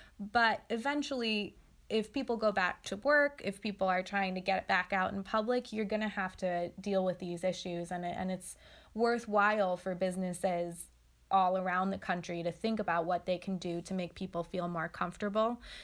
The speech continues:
People aren't gonna go to your restaurant or your museum or your concert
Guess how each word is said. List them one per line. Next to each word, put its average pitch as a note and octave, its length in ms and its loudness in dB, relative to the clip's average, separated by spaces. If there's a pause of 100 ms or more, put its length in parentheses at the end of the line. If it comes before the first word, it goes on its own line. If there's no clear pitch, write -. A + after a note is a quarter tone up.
(140)
People A#3+ 240 0
aren't B3+ 180 4
gonna A3 160 0
go G3+ 320 2
to A3+ 180 -4
your G3+ 260 2
restaurant G3+ 760 0
or G#3 160 4
your G3+ 260 0
museum G3+ 680 2
or F#3+ 180 2
your F#3+ 220 -4
concert G3 520 0